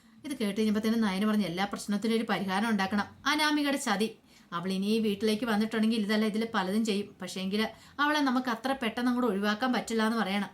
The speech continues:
ആദർശ് പറഞ്ഞു, "അത് ശരിയാ, അനിയുടെ ഭാര്യയല്ലേ. പക്ഷേ അനിയുടെ ജീവിതത്തിലേക്ക് അവൾ വന്നിട്ടുണ്ടെങ്കിൽ എനിക്ക് സ്വസ്ഥമായിട്ടൊരു ജീവിതം ഇനി ഉണ്ടാകത്തില്ല. അതുകൊണ്ട് അതെന്തായാലും നടക്കാൻ പോകുന്നില്ല നയനെ. എന്താണെങ്കിലും അമ്മയുടെ തീരുമാനം എന്താണെന്ന് വെച്ചാൽ അമ്മ ചെയ്യട്ടെ.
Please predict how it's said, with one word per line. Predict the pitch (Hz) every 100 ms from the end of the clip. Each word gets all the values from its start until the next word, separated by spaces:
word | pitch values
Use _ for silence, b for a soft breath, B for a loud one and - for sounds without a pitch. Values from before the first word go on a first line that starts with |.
| -
ആദർശ് | 170 156 160 190
പറഞ്ഞു, | 190
"അത് | 170 165
ശരിയാ, | 226 208 220 - B B B -
അനിയുടെ | 302 311 302
ഭാര്യയല്ലേ. | 226 202 208 247 214 185 - - - -
പക്ഷേ | 180 180 202 B B B
അനിയുടെ | 180 170 175 214
ജീവിതത്തിലേക്ക് | 208 208 214 226 226
അവൾ | 208
വന്നിട്ടുണ്ടെങ്കിൽ | 220 214 220 226 220 233
എനിക്ക് | 247 302 320
സ്വസ്ഥമായിട്ടൊരു | 302 254 - 254 247 247 240
ജീവിതം | 214 214 226
ഇനി | 240
ഉണ്ടാകത്തില്ല. | 214 190 202 214 196 - - -
അതുകൊണ്ട് | 170 175
അതെന്തായാലും | 180 226 262 226 226
നടക്കാൻ | 240 196 190 220
പോകുന്നില്ല | 214 196 214 185
നയനെ. | 185 185 180 - B B B B
എന്താണെങ്കിലും | 185 180 185 190 208
അമ്മയുടെ | 170 185 208 220
തീരുമാനം | 208 208 214
എന്താണെന്ന് | 214 208 202
വെച്ചാൽ | 208 226 220
അമ്മ | 190 202
ചെയ്യട്ടെ. | 208 196 196